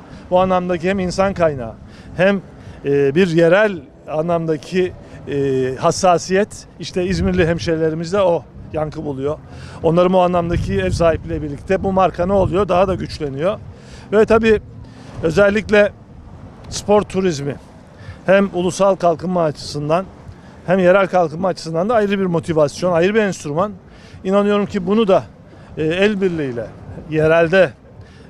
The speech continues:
e, hem bakanlığımızın, hükümetimizin güçlü altyapı desteğiyle hem yereldeki sahiplenişle hem, e, sivil toplum hem özel şirketler, işte burada özel şirketlerimizin bu anlamda bu organizasyona,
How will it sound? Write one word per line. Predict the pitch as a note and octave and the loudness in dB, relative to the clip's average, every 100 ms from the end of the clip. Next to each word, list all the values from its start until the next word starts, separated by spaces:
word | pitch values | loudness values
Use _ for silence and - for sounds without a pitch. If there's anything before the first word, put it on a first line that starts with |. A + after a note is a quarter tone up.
| - | -10
e, | C3+ C3+ C3+ | -4 -2 2
hem | F#3+ F#3+ - - - - | 2 0 -6 -18 -20 -8
bakanlığımızın, | D#3+ E3 E3 E3 E3 E3 F3 | -4 0 0 0 -2 -2 -2
hükümetimizin | D#3+ E3+ E3+ D3+ D#3+ D3 F#3 D#3 - - - - - - | -4 -2 -2 -2 -4 0 -2 -2 -10 -20 -20 -20 -16 -6
güçlü | F3 - C4 | -6 0 2
altyapı | G3+ F3+ E3 | 2 0 -4
desteğiyle | E3+ C#3+ A#2 C#3 D3 G#3+ | -4 -4 -6 -6 0 2
hem | G#3 | 4
yereldeki | F3 F3+ F3+ F3+ F#3 G#3+ A3+ G3+ | 4 4 2 0 -4 -2 -2 -2
sahiplenişle | - E3+ F3 E3+ C#3+ E3+ D#3+ - D3 D#3 - - - - - - | -8 0 2 2 -2 -6 -6 -4 -4 -4 -8 -20 -20 -20 -20 -2
hem, | F3+ F#3+ - - - - - | 2 2 -2 -16 -20 -18 -6
e, | D3 C#3 C3+ | -2 0 0
sivil | E3 E3+ | -2 -2
toplum | F3 E3+ E3 E3 C3+ - - - - - - | 0 0 0 -2 -4 -12 -20 -20 -20 -20 0
hem | F#3 | 2
özel | F#3 E3 G3+ | 4 4 4
şirketler, | F3 G3 E3 F3+ - E3 | 2 -4 -2 -4 0 -2
işte | D3+ E3+ | 0 -2
burada | D#3 D3+ D#3 - - - - - D#3 | -2 4 2 2 -10 -20 -20 -12 -6
özel | C#3+ F3+ | 2 2
şirketlerimizin | D3+ D#3+ E3+ - D#3+ D#3+ D3 F3 | 2 -4 -6 -4 -2 -2 -4 2
bu | D#3+ | 4
anlamda | D#3+ D#3+ D#3 D#3+ | 4 0 -2 -2
bu | F3 | 0
organizasyona, | E3 D#3 D#3+ D#3 D3+ - D#3 D#3 | 0 0 -2 -2 -4 -4 -2 -4